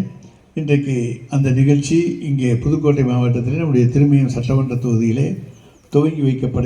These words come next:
இருக்கிறது என்பதை நாங்கள் மகிழ்ச்சியோடு தெரிவித்துக் கொள்கிறோம். எனவே இது துவங்குவதற்கு முன்னாலே எதற்காக இந்த திட்டத்தை மாண்புமிகு தமிழ்நாடு முதலமைச்சர் அவர்கள் கொண்டு வந்தார்கள் என்கின்ற நோக்கத்தை உங்களுக்கு நாங்கள் எடுத்துச் சொல்ல கடமைப்பட்டிருக்கின்றோம்.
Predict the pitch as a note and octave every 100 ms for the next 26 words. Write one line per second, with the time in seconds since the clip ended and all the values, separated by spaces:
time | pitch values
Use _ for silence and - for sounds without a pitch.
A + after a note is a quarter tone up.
0 | A#2+ B2+ C3+ C3 A#2+ A2+ A2+ C#3 - -
1 | B2+ A#2 A2+ C3 C3+ - C#3 D#3+ - B2
2 | B2 A#2+ A#2 A#2 G#2+ G#2+ F#3+ - - -
3 | - - - C#3+ F#3 G3 C#3+ B2 E3 G#3+
4 | G#3 F#3+ E3 - D#3 C3+ D3 D#3 C#3 A#2+
5 | A2 - - _ _ _ _ _ _ _
6 | - E3 G3+ G#3+ G3 G3 G#3 D#3+ C#3+ D#3
7 | D3 F#3 G3 F#3+ D3+ D#3 D#3+ F#3 F#3 C#3
8 | D#3 D#3 D3+ C3+ D3+ D#3 C#3+ C#3+ C3+ C3
9 | C3 C#3+ C3 C#3 D#3 C#3+ C3+ B2+ C#3 C3+
10 | C3 B2 A#2 B2 D3 D3 - D3 A2 -
11 | - - - - E3 F#3 F3+ F3 D3+ C#3+
12 | C3 C3 D3+ E3+ F#3 D3+ D3 D#3+ C3+ C#3
13 | D3 C#3 A2+ A2+ A2+ A2 G#2